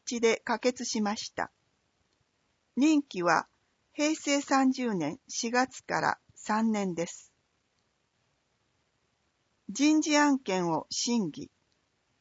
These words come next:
市長から病院事業推進委員会委員の委嘱議案が提案され、全会一致で同意しました。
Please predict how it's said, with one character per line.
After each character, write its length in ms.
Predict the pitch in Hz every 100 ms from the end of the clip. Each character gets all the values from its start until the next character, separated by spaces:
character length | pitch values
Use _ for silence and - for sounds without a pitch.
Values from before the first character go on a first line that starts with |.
| _ _ _ -
市 160 | -
長 320 | - 285 240
か 180 | - 180
ら 220 | 160 - _ _ _ - 233
病 300 | 294 302 311
院 200 | 302 285
事 160 | 294
業 220 | 226 196 180
推 340 | - 294 302
進 400 | - 294 294 294
委 40 |
員 100 | 277
会 360 | 240 196 175 170
委 220 | 254 262
員 160 | 220 185
の 240 | 170 - _ -
委 100 | 247
嘱 380 | - 320 320 302
議 200 | 302 269
案 180 | 202
が 140 | 170 160
提 320 | - 214 202
案 180 | 196 202
さ 220 | - 175
れ、 200 | 165 - _ _ _ _ _ _ -
全 280 | 262 302 294
会 420 | 302 294 285 277
一 320 | - - 277
致 20 |
で 240 | 262 262 - -
同 260 | 240 247 247
意 60 |
し 160 | 240 233
ま 180 | 220 233
し 160 | - -
た。 200 | 135